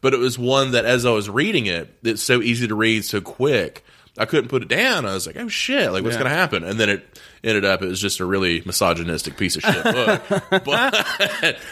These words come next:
Speaker 1: was really disappointed at the end. I was like, "What the fuck just happened?"
Speaker 2: The, the last book that I, like, actually full blown was like, "Fuck, I can't put this down," was,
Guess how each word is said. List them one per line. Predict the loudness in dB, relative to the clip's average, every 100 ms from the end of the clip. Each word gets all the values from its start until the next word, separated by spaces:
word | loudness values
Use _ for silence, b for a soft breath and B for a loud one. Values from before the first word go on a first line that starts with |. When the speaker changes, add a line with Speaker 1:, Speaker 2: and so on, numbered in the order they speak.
| -2
Speaker 1:
was | 0 0
really | 2 2
disappointed | 2 0 -2 0 2 4 2
at | 2
the | 4
end. | 4
I | 2
was | 2
like, | 0
"What | 0
the | -2 -2
fuck | -6 -8 -2 -2 -2
just | -4 0
happened?" | 0 0 2
Speaker 2:
The, | 2 2
the | 2 2
last | 2 0 -2
book | 0 0
that | 2 2
I, | 4 4
like, | 2 0
actually | 0 -2 -2 -4
full | 0 0
blown | 2 2 2 2
was | 0
like, | -2 -4
"Fuck, | -4 -2 -2
I | -4
can't | -2 -4 -2
put | -4 -2
this | -4
down," | 0 0 2 2
was, | 2 2 0 -4